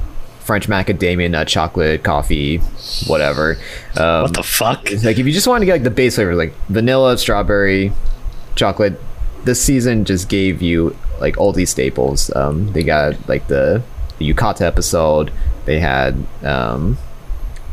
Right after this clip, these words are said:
Speaker 1: uh, going to a grocery store and just fucking ar-, fucking around looking for T Vs episode. Like, they, they
Speaker 2: Mm-hmm.
Speaker 1: cover, like, all your basics, and I, I really, uh, uh, liked this season because it was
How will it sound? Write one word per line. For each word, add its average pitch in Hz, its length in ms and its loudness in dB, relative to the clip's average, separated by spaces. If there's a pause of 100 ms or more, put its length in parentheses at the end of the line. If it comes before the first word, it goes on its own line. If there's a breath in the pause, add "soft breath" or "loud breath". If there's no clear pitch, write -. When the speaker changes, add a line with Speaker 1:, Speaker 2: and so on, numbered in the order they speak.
(140)
Speaker 1:
uh, 60 200 0
going 95 320 0
to 92 80 0
a - 20 0
grocery 85 280 -2
store 90 180 -2
and 76 80 -4
just - 160 2
fucking 76 240 0
ar-, 69 180 0 (460)
fucking 90 260 0
around 82 220 0
looking 85 180 -2
for 80 100 0
T 76 200 0
Vs 73 280 -2
episode. 71 440 0
Like, - 180 0 (360 loud breath)
they, 120 360 2
they 104 180 4
Speaker 2:
Mm-hmm. 104 80 2
Speaker 1:
cover, 170 260 2
like, 117 140 2
all 113 140 4
your 104 120 4
basics, 98 540 2
and 87 100 2
I, 87 120 0
I - 60 0
really, 107 680 2
uh, - 120 0 (300)
uh, 85 180 2
liked 76 360 -2 (180)
this 95 160 0
season 85 260 2
because 87 260 2
it - 80 2
was - 440 -2